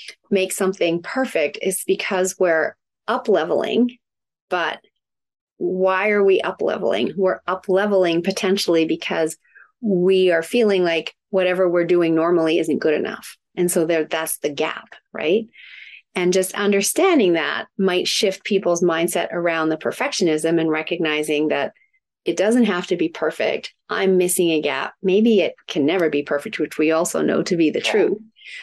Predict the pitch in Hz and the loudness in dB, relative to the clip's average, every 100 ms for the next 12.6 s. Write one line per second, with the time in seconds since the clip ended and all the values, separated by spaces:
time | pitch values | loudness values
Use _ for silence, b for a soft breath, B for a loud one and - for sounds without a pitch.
0 | B 226 240 - 247 302 311 - 349 - | B 0 0 2 2 2 0 2 0 0
1 | 185 151 202 233 214 170 160 156 156 - | 0 2 2 2 2 0 0 0 0 0
2 | - - 262 170 160 175 B B - 185 | -2 2 4 4 4 2 B B -10 -2
3 | 185 180 180 180 - 208 180 180 180 180 | 0 2 0 -2 -2 -2 0 0 0 0
4 | 160 147 - _ _ _ 202 - 196 208 | 0 -2 -4 _ _ _ -4 0 0 2
5 | 170 165 160 165 143 147 147 151 151 151 | 2 2 0 0 0 0 0 0 0 -2
6 | - - 95 - - - 160 156 175 165 | -4 -4 -4 -2 -2 -2 -2 -2 -2 0
7 | 160 160 156 226 220 175 165 160 160 156 | 0 -2 0 0 0 0 2 2 2 0
8 | - B B B - 175 175 156 151 143 | -2 B B B -4 -2 0 0 0 -2
9 | 143 240 220 180 160 165 143 160 185 170 | -2 0 0 2 2 0 0 2 2 2
10 | 165 165 151 - 139 151 - 117 220 247 | 0 -2 -4 -4 -4 -4 -4 2 2 2
11 | B B - 156 160 156 - - - - | B B -8 -4 -4 -4 -4 -4 -4 -4
12 | 269 269 - - 196 | -2 -4 -4 0 2